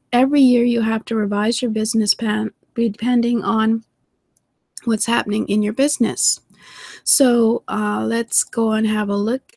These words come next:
at some of the ideas for Strategy Sunday. My offer to you is helping you do your, figuring out how to plan your business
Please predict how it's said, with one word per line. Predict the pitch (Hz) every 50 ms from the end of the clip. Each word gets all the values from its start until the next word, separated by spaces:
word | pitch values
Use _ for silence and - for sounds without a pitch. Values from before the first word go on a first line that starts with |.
| _ -
at | 208 202 202 202 202 233 269 311 349 359 - - _ _ _ _ -
some | - - - - - 247 226 226
of | 233 233 226
the | 220 226 220 214
ideas | 208 208 202 202 202 220 220 233 269 320 330 - -
for | - _ - 233 220 214 214 220 262 311 330 370 - _
Strategy | - - - - 220 202 196 190 208 - - 254
Sunday. | - - 311 339 381 349 285 214 180 190 - _ _ _ _ _ _ _ - - - - - - - - - -
My | 254 262 247 220 -
offer | - - 208 226 240 - 339
to | 320 - - 294
you | 262 254 247 247 254 285 320 359 - -
is | - 233 233 226 214 208 202 208 233 302 381 392 - - - - - - _ _ _ _ _ _ _ _ _ _ _ _ _ _ _
helping | - 247 240 226 233 240 247 247
you | 240 233 233 233 - _ _ - 226
do | - 247 240 233 247 294
your, | 339 349 320 254 220 208 202 196 - _ _ _ _ _ _ _
figuring | - 254 247 247 240 233 233
out | 220 226 220
how | 220 220 214
to | 208
plan | 196 - - 247 240 247 285 339 330
your | 285 220
business | 196 214 208 202 - 226 233 277 359 349 - -